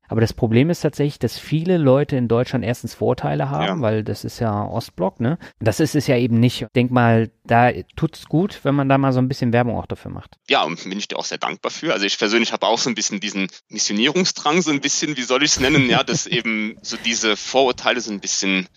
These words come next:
Speaker 2: so ein bisschen zu beseitigen, den Leuten zu erklären, wie es tatsächlich ist. Und
Speaker 1: Ja.
Speaker 2: ich freue mich immer, wenn jemand mich besuchen kommt. Ich kann alles zeigen und sagen, „Wow, so sieht es hier aus.“ Ja, die haben sich wahrscheinlich Straßen blöckenweise nur die,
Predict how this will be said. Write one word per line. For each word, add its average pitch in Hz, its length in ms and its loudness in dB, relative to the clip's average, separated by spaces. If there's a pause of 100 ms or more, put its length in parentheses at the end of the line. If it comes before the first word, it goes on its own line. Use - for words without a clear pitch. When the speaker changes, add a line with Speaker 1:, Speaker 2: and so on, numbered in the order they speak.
Speaker 2:
so - 140 -12
ein - 40 -10
bisschen - 180 -6
zu - 100 -4
beseitigen, 90 520 -2
den 92 100 -4
Leuten 101 260 -2
zu - 140 -4
erklären, 104 480 0
wie 98 80 -8
es - 140 -4
tatsächlich - 580 -4
ist. - 160 -6
Und 95 80 -2
Speaker 1:
Ja. 117 60 2
Speaker 2:
ich - 80 0
freue 131 140 0
mich 135 120 -2
immer, 131 160 0
wenn 107 100 -4
jemand 92 500 -4
mich - 180 -10
besuchen 139 460 -4
kommt. 120 300 -2
Ich - 140 -10
kann 92 300 -8
alles - 240 -4
zeigen 98 180 2
und 95 40 2
sagen, 87 420 -2
„Wow, 107 420 4
so 113 260 0
sieht 117 260 -4
es - 160 -4
hier - 180 -6
aus.“ 80 340 -2
Ja, 87 80 -2
die 101 120 -2
haben 113 160 0
sich 101 160 -4
wahrscheinlich 110 540 -2
Straßen 117 640 -4
blöckenweise 120 720 -4
nur 120 180 -2
die, 95 600 0